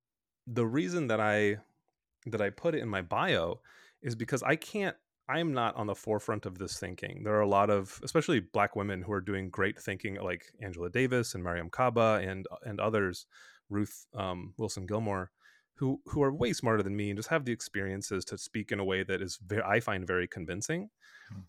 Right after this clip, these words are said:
Speaker 1: So I feel like there are other ways that I can try to, uh, f-, like, put forward this agenda. And one way is just to throw it in my bio and hope that people ask about it.
Speaker 2: Mm-hmm.
Speaker 1: Um,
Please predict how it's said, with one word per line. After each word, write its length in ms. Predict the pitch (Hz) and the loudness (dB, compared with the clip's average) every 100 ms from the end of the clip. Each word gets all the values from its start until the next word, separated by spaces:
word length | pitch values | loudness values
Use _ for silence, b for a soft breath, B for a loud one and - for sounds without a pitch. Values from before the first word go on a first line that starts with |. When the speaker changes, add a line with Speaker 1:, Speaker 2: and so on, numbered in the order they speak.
| - | -8
Speaker 1:
So 180 | - | 0
I 60 | 127 | 0
feel 200 | - 147 | 2 2
like 160 | 131 117 | 2 4
there 120 | 110 | 2
are 80 | 104 | 4
other 140 | 104 | 2
ways 220 | 104 101 | 2 2
that 80 | 98 | 2
I 80 | 95 | 0
can 220 | - 95 | -2 -8
try 280 | - 101 92 | -4 -2 0
to, 320 | - 101 92 - _ _ - | -2 -6 -6 -10 _ _ -14
uh, 60 | 80 | -12
f-, 140 | - | -8
like, 200 | 95 95 - | -10 -10 2
put 180 | 117 - | 2 2
forward 300 | 104 98 101 | -2 -2 -2
this 160 | 120 | -4
agenda. 380 | 185 262 214 98 | -2 -2 -2 0
And 140 | 90 95 | -2 -2
one 160 | 107 | 0
way 140 | 104 101 | 0 0
is 140 | 98 | -2
just 180 | 117 - | -6 -8
to 60 | |
throw 240 | 113 113 123 | -6 0 2
it 40 | |
in 60 | 131 | 2
my 100 | 123 | 0
bio 380 | 113 185 120 110 | 0 2 4 4
and 100 | 107 | 2
hope 160 | 107 _ - | -2 _ -8
that 100 | 123 | -6
people 200 | 139 214 | -2 0
ask 220 | 220 - | -2 -4
about 240 | 87 82 | -4 -2
it. 100 | - - B B B | -4 -8 B B B
Speaker 2:
Mm-hmm. 220 | 104 92 95 | -8 -6 -2
Speaker 1:
Um, 340 | 101 92 92 | -2 -2 -6